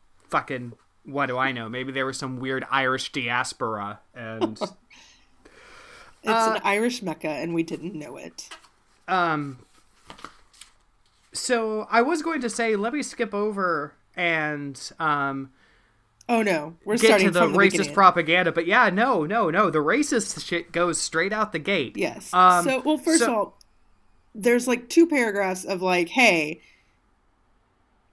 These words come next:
Speaker 2: I haven't figured out who I wanna date,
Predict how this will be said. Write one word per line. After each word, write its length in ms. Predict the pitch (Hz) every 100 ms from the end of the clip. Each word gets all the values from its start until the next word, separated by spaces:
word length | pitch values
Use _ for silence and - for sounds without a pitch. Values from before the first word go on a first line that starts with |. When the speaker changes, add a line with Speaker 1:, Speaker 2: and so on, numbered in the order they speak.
| -
Speaker 2:
I 160 | 240 339
haven't 340 | 311 302 -
figured 300 | 269 247 233
out 240 | 214 214
who 140 | 214 196
I 120 | 190
wanna 220 | 185 180
date, 640 | 180 180 170 175 - -